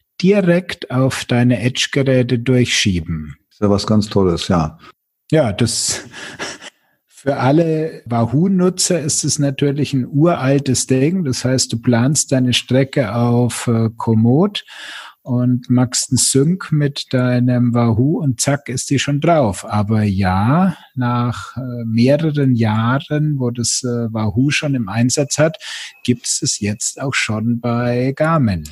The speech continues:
Speaker 2: Also wenn ich meine Edge-Geräte einschalte, dann Garmin Connect I Q. Das klappt eigentlich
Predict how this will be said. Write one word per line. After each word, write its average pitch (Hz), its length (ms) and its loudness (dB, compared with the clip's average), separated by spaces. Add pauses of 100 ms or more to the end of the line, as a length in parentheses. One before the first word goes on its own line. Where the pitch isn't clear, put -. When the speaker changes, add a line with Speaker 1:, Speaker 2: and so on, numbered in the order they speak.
(480)
Speaker 2:
Also 101 260 2
wenn 101 160 2
ich 120 160 0
meine 101 420 2
Edge-Geräte 110 1040 0 (120)
einschalte, 107 920 0
dann 101 640 2
Garmin 98 580 2 (200)
Connect 95 460 0
I 90 120 -2
Q. 101 460 2
Das 87 200 -2
klappt - 380 -6
eigentlich 101 340 2